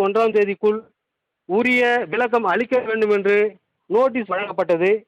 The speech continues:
நேற்று முப்பத்தி ஒன்றாம் தேதி முடிந்து இன்று ஒன்றாம் தேதி பாட்டாளி கட்சியின் ஒழுங்கு நடவடிக்கை குழு கூட்டம் தொடங்கி நடைபெற்று வருகின்றது. இந்த கூட்டத்தில் சட்டமன்ற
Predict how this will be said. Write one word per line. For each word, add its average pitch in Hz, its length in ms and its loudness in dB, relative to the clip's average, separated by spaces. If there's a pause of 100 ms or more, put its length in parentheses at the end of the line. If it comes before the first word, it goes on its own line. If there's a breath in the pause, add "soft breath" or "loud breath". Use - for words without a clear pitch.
(440)
நேற்று 247 400 0 (880)
முப்பத்தி 247 360 -4 (100)
ஒன்றாம் 247 360 0
தேதி 226 220 -2 (140)
முடிந்து 220 440 -2
இன்று 214 220 2 (220)
ஒன்றாம் 220 340 0
தேதி 202 240 0 (640)
பாட்டாளி 254 500 0
கட்சியின் 226 420 0
ஒழுங்கு 226 280 4
நடவடிக்கை 208 640 -4
குழு 202 220 0
கூட்டம் 202 300 0 (680)
தொடங்கி 240 380 2 (160)
நடைபெற்று 208 440 0
வருகின்றது. 185 480 0 (460 soft breath)
இந்த 247 300 -2 (140)
கூட்டத்தில் 269 460 -2 (960)
சட்டமன்ற 269 460 -2